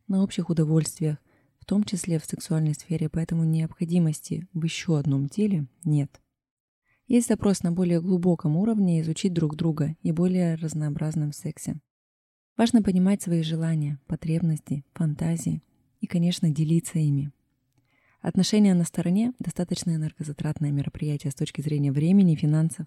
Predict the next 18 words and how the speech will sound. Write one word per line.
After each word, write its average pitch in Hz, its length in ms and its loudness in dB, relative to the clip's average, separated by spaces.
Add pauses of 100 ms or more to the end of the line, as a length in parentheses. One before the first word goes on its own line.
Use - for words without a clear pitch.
(120)
и - 80 -6
внимания. 151 640 -2 (580)
Такая 233 380 0
расточительность 185 840 -2 (140)
нам 165 220 -2
ни 160 100 -2
к - 80 -16
чему. 151 340 -4 (600)
Близкие, 170 640 -2
доверительные 160 600 -2
отношения 160 420 -2
в - 140 -12
паре, 175 360 -2 (420)
семья — 170 520 0 (540)
это 233 220 2
островок 180 440 0
безопасности, 156 840 -4 (380)
тепла, 165 420 -4